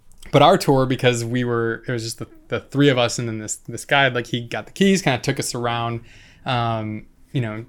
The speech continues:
showed, told us a little bit more of the stories. Um,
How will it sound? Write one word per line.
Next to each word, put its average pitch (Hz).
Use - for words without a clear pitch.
showed, 127
told 123
us 120
a 131
little 120
bit 120
more 117
of 110
the 107
stories. 117
Um, 107